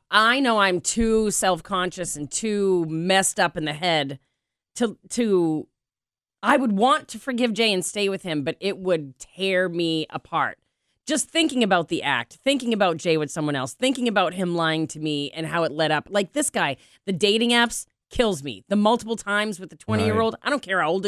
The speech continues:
Speaker 1: she is. She could be ninety-five. The multiple <laughs> times, you know, like, that's, it's, it's the, it's more of, like, the emotional part of it that, like you said,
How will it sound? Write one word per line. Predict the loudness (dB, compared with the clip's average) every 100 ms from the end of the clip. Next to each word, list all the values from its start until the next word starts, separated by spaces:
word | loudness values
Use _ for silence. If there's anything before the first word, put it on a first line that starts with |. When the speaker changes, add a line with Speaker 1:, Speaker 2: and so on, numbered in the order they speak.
| -6
Speaker 1:
she | -8 -4 -2
is. | -2 -6 _
She | -4
could | -2
be | 2
ninety-five. | 2 0 -2 0 2 2 -6 _ -4
The | 2
multiple | 4 6 4 2
<laughs> |
times, | 2 2 4 4 0 0
you |
know, | 2 2 0 -4 -18
like, | 0 0 0 -4
that's, | 0 2 2 0 -2 -4 -6 _ _ _ _
it's, | -4 -2 -2 -2 -4 -4
it's | -4 -4 -8
the, | 0 2 4 4 2 -4 _ _ _ _ _ _
it's | -8 0
more | 4 4
of, | 4
like, | 2 2
the | 0
emotional | 0 2 2 2 0 0 0
part | -2 0 2 2
of | 0
it | -2 -2
that, | 2 2 0 -4 _ _ _ _ _
like | -2 0
you | -2 -4
said, | -2 -4